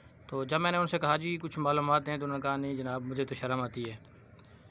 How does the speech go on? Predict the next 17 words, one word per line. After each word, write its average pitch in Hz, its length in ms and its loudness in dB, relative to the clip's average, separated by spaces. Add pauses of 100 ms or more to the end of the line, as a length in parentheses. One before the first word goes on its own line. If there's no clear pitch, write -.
(320)
तो 151 140 0
दोस्तों, 160 680 -2 (400)
यहाँ 151 240 2
पे 170 120 0
ये 160 120 2
काश्त 147 360 2
किया 151 180 4
गया 151 340 2
है 147 80 -6 (460)
और 131 80 -4
माशाल्लाह 135 440 -2
बहुत 139 200 -6
अच्छी 139 180 -6
इनकम 135 300 -2
दे 135 140 -2
रहा 131 120 -2
है। 127 180 -6